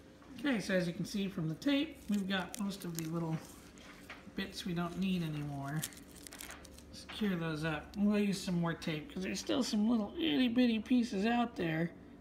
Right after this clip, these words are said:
Look at that guy. Itty bitty pieces. So we'll keep working on that. Okay, so the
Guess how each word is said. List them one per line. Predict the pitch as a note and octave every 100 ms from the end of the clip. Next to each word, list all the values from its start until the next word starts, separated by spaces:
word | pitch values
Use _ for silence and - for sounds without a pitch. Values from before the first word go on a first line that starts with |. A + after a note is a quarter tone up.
| -
Look | -
at | B3+
that | F#3 E3
guy. | D3+ C3+ C3 - - - - -
Itty | E4 E4 C4
bitty | A#3+ E4 E4+ C4+
pieces. | A#3+ - F4 F#4+ F#4+ D4 C4 B3+ B3+ D4 - - - - - - - - - - - - - - - - -
So | - E3+ D#3+
we'll | F#3
keep | F3+ F#3 D#3+ - - - -
working | F#3+ F3
on | D#3+ D3+
that. | D3+ D3+ C3+ - - - -
Okay, | - C4
so | G#3 G#3+ G3
the | F3 F3+